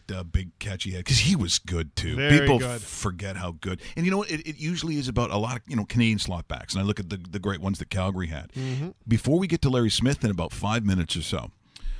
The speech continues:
Speaker 1: you know, the one thing that you can say about, and I see a lot of different words, and I'm gonna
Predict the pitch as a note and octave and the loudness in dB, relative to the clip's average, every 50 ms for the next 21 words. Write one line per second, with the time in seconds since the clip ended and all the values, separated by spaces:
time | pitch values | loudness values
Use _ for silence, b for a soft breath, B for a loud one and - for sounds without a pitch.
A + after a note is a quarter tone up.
0 | B B B B - A#2+ B2 C3 A#2+ A#2 B2+ A#2+ B2+ D#3 F#3+ F3 - F3 D#3 C#3+ | B B B B 2 4 4 4 6 4 4 4 4 2 0 2 2 2 0 0
1 | - A2+ - - A#2 G#2+ - A#2 G#2 G#2 G#2 G2 E2+ G2+ F#2+ F#2+ G2 - - - | -2 -4 -2 -2 -2 0 0 0 0 0 -2 -2 -2 -2 -2 -2 -4 -6 -10 -18
2 | - - - G#2+ G2+ G2 G2+ G2 - - B2 B2 A#2 A2+ A2 A2 G#2+ G#2+ G#2 G2+ | -20 -10 -6 -4 -2 -2 -2 -2 -2 0 2 4 4 4 4 2 2 0 -2 -2
3 | - G#2 E2+ F2+ F#2 F#2+ G2+ G2+ - G2+ F#2 G2 G#2 G2 F#2+ E2+ - | -4 -4 -4 -4 -4 -4 -4 -6 -6 -6 -4 -2 -2 -2 -2 -4 -6